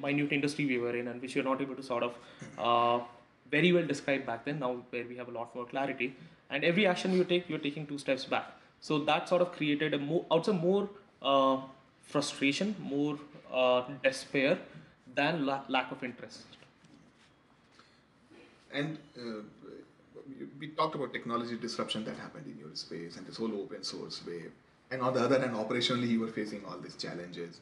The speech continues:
Speaker 1: Right.
Speaker 2: Um, now, uh, mm, let us come, uh, to two thousand six, twenty, twenty sixteen phase.
Speaker 1: Sure.
Speaker 2: Right? And, and, and of course, now you mentioned that you are building something new.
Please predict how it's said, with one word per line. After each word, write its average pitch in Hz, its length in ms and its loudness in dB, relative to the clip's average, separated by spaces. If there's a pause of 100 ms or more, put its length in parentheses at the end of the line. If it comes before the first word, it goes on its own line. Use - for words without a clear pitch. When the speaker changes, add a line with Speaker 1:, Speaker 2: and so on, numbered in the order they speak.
Speaker 1:
Right. 107 160 -8 (400)
Speaker 2:
Um, 101 380 -8 (380)
now, 180 340 0 (420)
uh, 120 360 -6 (1300)
mm, 123 380 -14 (1120)
let 139 200 0
us - 300 -4 (140)
come, 143 360 4
uh, - 300 -2 (100)
to 131 80 -8
two 135 160 -2
thousand 120 240 2
six, - 360 0
twenty, 127 320 2
twenty 127 260 4
sixteen 113 500 0
phase. - 360 -8
Speaker 1:
Sure. 110 160 2
Speaker 2:
Right? 110 80 -4 (680)
And, 117 360 2
and, 127 200 0
and 123 180 2
of 113 120 -2
course, 139 240 4
now 117 380 2 (200)
you 117 220 -6
mentioned 117 360 -4
that 110 100 -4
you 110 80 -2
are 101 40 -2
building 110 320 0
something - 380 -10
new. - 120 -16